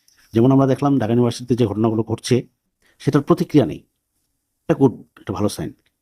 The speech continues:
প্রতিক্রিয়া সব জায়গায় দেখাতে হবে, দরকার নেই তো। তো সবশেষে আমি আবারও বলি, হাদির জন্য সবাই দোয়া করবেন,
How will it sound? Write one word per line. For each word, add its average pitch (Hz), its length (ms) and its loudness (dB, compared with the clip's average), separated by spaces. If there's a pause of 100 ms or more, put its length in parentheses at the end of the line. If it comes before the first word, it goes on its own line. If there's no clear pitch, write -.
(440)
প্রতিক্রিয়া 156 360 0
সব 117 180 -6
জায়গায় 123 180 0
দেখাতে 107 260 -6
হবে, 110 200 -8 (240)
দরকার 113 200 -4
নেই 78 100 -4
তো। - 100 -20 (1200)
তো 82 340 -6 (460)
সবশেষে 113 320 -4
আমি 117 140 4
আবারও 117 220 2
বলি, 101 260 -2 (180)
হাদির 95 160 -6
জন্য 104 180 0
সবাই 104 200 -2
দোয়া 98 140 -2
করবেন, 92 300 -10